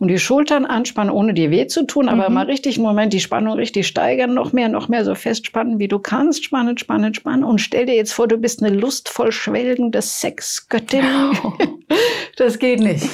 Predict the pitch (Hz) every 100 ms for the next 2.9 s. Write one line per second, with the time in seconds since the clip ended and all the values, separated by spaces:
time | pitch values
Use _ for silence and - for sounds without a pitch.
0 | - - - - _ 233 214 240 233 226
1 | 185 214 196 175 208 - 302 233 214 202
2 | 196 165 151 - 139 - 175 175 -